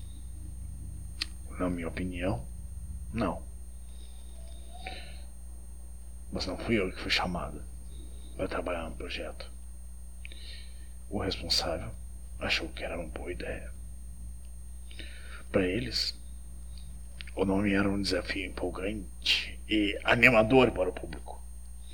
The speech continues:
Faça nosso curso e aprenda a falar nosso nome. E... Lindomar confiou neles.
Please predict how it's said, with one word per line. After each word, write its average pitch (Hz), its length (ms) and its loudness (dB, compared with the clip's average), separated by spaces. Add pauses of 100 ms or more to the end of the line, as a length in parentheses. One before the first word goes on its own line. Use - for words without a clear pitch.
(960)
Faça - 320 4
nosso - 320 2
curso - 640 -2
e 87 140 2
aprenda 95 400 2
a 90 40 0
falar 80 300 0
nosso 73 300 2
nome. - 420 -6 (1200)
E... 98 360 2 (1600)
Lindomar 98 840 8 (1400)
confiou 87 400 2
neles. 87 560 0